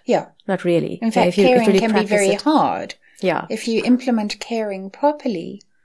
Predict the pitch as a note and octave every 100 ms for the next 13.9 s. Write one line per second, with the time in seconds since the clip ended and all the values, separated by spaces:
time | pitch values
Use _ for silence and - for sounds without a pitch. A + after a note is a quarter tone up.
0 | _ _ _ _ _ _ _ - F#3 G#3+
1 | G#3 G#3 G3 - - A3+ A3 A#3 G#3 G3+
2 | - G#3 G3 G3 G3 F#3+ _ _ _ _
3 | _ - G#3 F#3+ - - B3 C#4+ D4+ -
4 | G3+ F3+ - - - C#4+ - - _ _
5 | _ _ _ _ _ _ _ _ _ G3+
6 | G#3 G#3 G#3 G#3 G3+ - - - G#3 G3
7 | A3 A3+ _ - G#3 G#3 G3+ G3 G3 F#3+
8 | - B3 B3+ - - A3 - _ - _
9 | _ _ _ _ - G#3 G3+ G3 G3 G3
10 | G3+ F#3 F3+ F3+ F#3+ F#3 F3+ - - A3
11 | E3 D#3+ - G3 G3 A3 A3+ B3 B3 -
12 | A3 G#3 F#3+ G3+ F#3+ G3 F#3+ - F#3+ F3
13 | F3+ F3+ F3 F3 F3+ F#3+ F3 E3+